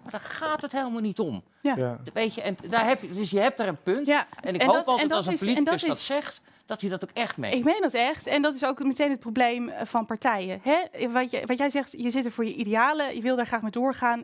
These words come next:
Speaker 2: Ja, dat klopt. Ik zie het als een roeping. Maar blijkbaar is het zo in Nederland dat je een partij nodig hebt waar je bij moet aansluiten of die je op moet richten
Speaker 3: Mm,
Speaker 2: om
Speaker 3: mm,
Speaker 2: i-,
Speaker 3: mm, mm.
Speaker 2: je, je roeping, hè, en, en op te komen voor de kiezers. In je eentje,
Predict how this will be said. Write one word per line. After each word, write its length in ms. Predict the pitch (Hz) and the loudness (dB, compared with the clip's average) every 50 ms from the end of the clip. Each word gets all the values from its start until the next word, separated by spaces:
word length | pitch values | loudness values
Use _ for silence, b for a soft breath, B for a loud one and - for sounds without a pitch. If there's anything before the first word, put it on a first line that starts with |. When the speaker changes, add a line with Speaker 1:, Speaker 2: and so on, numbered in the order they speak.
| - | -4
Speaker 2:
Ja, 140 | - 240 226 | -4 -2 -2
dat 100 | 208 190 - | -2 -4 -4
klopt. 280 | - 277 311 311 - | -2 -2 -2 -2 -4
Ik 120 | - 226 - | -8 -8 -4
zie 120 | - 247 | -4 -4
het 80 | 220 - | -2 -2
als 80 | 208 | -2
een 60 | 202 | -2
roeping. 460 | 202 208 254 262 - 277 285 320 330 B B B B B B B B B | 0 0 -2 -2 0 0 0 0 0 B B B B B B B B B
Maar 140 | - 233 226 | 0 0 2
blijkbaar 540 | 220 262 285 320 262 277 254 247 247 - - | 2 2 2 2 0 0 2 2 0 -2 -4
is 160 | - - 247 220 | -6 -6 -4 -4
het 100 | 208 - | -2 0
zo 180 | 240 226 233 | 2 2 2
in 120 | 233 - 226 | 2 0 -2
Nederland 380 | 214 220 220 214 202 196 196 | 0 0 0 0 0 0 0
dat 160 | - 208 185 | -2 -6 -6
je 60 | - 185 | -6 -8
een 60 | 180 | -8
partij 340 | - 185 - 226 240 285 302 | -6 -2 2 2 4 4 4
nodig 280 | 269 254 247 233 - | 2 2 2 0 -4
hebt 360 | - 208 214 208 - - - - B B B B B | -4 -2 -2 -2 -4 -6 -18 -18 B B B B B
waar 160 | 226 233 233 | 2 2 2
je 80 | 233 | 2
bij 140 | 226 226 220 | 0 0 0
moet 120 | 220 214 - | -2 -2 -2
aansluiten 800 | - 202 196 185 - - 214 185 185 185 185 - - 190 190 190 B B B B | -2 -2 -2 -2 -4 -4 -2 -2 -2 -2 -4 -4 -4 -4 -4 -4 B B B B
of 200 | - - 202 - | -4 -4 -4 -2
die 120 | - 196 | -4 -4
je 80 | 185 175 | -2 0
op 100 | - 277 277 | 0 2 2
moet 120 | 294 285 | 2 2
richten 520 | 277 254 277 247 220 - - 220 196 190 - | 2 0 -2 -2 -2 -2 0 0 0 0 0
Speaker 3:
Mm, 300 | - 123 127 123 123 120 | -2 -2 -2 0 0 2
Speaker 2:
om 160 | 240 220 214 226 | 2 2 2 2
Speaker 3:
mm, 200 | 226 120 117 110 | -2 -4 -2 0
Speaker 2:
i-, 160 | 247 233 - | 0 0 0
Speaker 3:
mm, 80 | - - | -2 -6
mm. 80 | 226 226 220 | -8 -4 0
Speaker 2:
je, 320 | - 247 233 226 196 - | 2 2 2 2 0 -2
je 160 | - 196 220 208 | -4 -2 0 0
roeping, 580 | 202 262 339 - - 311 269 233 208 190 175 _ _ _ | 2 2 2 2 2 0 0 0 -2 -4 -6 _ _ _
hè, 140 | - 277 339 | 0 2 2
en, 360 | 359 - - 247 240 240 - | 2 2 0 -2 -2 -2 -2
en 360 | - - 220 220 220 214 - _ | -2 -2 0 0 0 -2 -6 _
op 180 | - 294 277 - | -6 -6 -6 -6
te 80 | - | -2
komen 280 | - 262 240 233 233 - | 0 2 2 2 0 -4
voor 160 | - - 214 | -6 -4 -6
de 60 | 202 | -2
kiezers. 580 | - - 320 302 - - 185 220 294 - - - B B B B B B B | 0 0 0 0 0 -2 -4 -4 -6 -6 -8 -14 B B B B B B B
In 160 | - - 262 | -2 0 2
je 100 | 247 - | 2 2
eentje, 420 | - 269 330 359 339 302 - 277 | 2 2 2 2 0 0 0 0